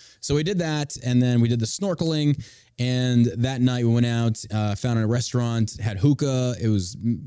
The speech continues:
not really Mexican food. It was, like, there was hummus, there was, they also have Mediterranean,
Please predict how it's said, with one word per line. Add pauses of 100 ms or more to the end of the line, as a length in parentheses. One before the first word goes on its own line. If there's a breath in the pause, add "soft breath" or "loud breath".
not
really
Mexican
food.
It
was,
like,
there
was
hummus,
there
was, (560 soft breath)
they
also
have
Mediterranean,